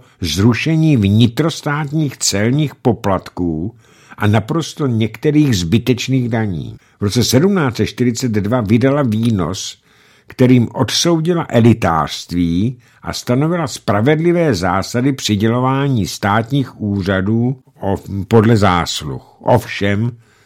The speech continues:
svatozář v žádném případě neměla. Tyto zásady totiž neplatily, pokud se jednalo o úřady, které chtěli její příbuzní nebo přátelé.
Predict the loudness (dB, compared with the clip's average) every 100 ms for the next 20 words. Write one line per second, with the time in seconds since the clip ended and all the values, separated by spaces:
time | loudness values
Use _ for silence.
0 | _ -8 0 2 2 2 2 4 2 0
1 | 0 0 0 0 0 -2 -4 -6 -8 -4
2 | 0 2 0 -2 -4 -4 -6 -12 _ _
3 | _ _ _ -2 2 4 4 2 0 2
4 | 2 2 0 -2 -2 2 2 2 -2 -4
5 | -4 -6 -4 -8 -12 _ _ _ -2 0
6 | -2 2 4 4 4 2 2 0 -4 -2
7 | 2 4 4 2 2 2 0 -2 -8 _
8 | _ _ 0 6 8 6 4 4 6 8
9 | 8 8 8 8 6 4 0 2 0 0
10 | 0 2 2 -2 0 0 0 -4 -8 -10